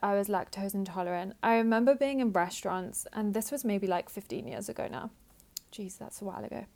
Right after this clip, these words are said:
But <laughs> anyway, so I would be at dinner and say I asked for a pizza, right? And, um, I'd asked for it with buffalo mozzarella,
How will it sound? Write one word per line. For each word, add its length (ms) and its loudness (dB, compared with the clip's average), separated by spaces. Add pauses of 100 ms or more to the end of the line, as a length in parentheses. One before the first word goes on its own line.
But 220 -8 (100)
<laughs> 480 6
anyway, 300 4 (640)
so 460 12 (640)
I 440 12
would 520 8 (760)
be 160 12
at 140 10
dinner 420 6 (420)
and 360 10
say 240 12
I 160 12
asked 300 8
for 100 2
a 40 2
pizza, 380 -4
right? 280 -2 (840)
And, 720 6 (460)
um, 640 8 (320)
I'd 180 10
asked 320 8
for 140 6
it 80 6
with 180 4
buffalo 380 4
mozzarella, 520 0